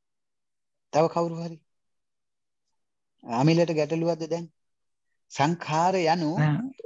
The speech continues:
Speaker 1: තවත් නාම රූපයක්. පැහැදිලිද උඹලන්ට? හැබැයි දැන් මං ඊටින් ඔබට ගිහිල්ලා කිව්වා ඒ හැම පුරුකකදීම සිදු වෙන්නේ එක සි-, එක සිතුවිල්ලක්, එක ක්‍රියාදාමයක්. එක, එක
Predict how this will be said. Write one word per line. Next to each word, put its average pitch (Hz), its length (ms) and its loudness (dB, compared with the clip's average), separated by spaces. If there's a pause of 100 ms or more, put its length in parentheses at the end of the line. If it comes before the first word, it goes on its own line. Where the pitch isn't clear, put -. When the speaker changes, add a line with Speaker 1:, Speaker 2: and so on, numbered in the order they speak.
(260)
Speaker 1:
තවත් 220 300 -2
නාම 208 260 0
රූපයක්. 98 360 -8 (480)
පැහැදිලිද 160 380 -2
උඹලන්ට? 90 440 -18 (840)
හැබැයි 190 380 4 (220)
දැන් 156 280 -4
මං 226 240 -2
ඊටින් 190 340 -2
ඔබට 175 300 2
ගිහිල්ලා 226 380 0
කිව්වා 160 340 2 (680)
ඒ 214 100 6
හැම 175 300 2
පුරුකකදීම 220 840 -2
සිදු 202 320 -6
වෙන්නේ 240 440 -2 (200)
එක - 220 -6
සි-, 269 240 -6
එක 202 200 -2
සිතුවිල්ලක්, 113 680 -4 (120)
එක 165 240 -6
ක්‍රියාදාමයක්. 95 720 -2 (420)
එක, - 220 0 (200)
එක - 160 -10